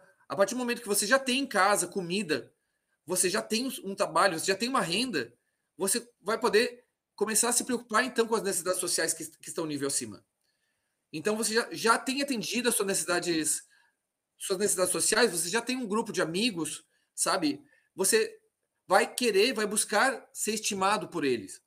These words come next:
Ser, é, vai querer buscar, é, aprovação.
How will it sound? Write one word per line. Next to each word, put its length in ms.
Ser, 300
é, 520
vai 100
querer 560
buscar, 760
é, 100
aprovação. 840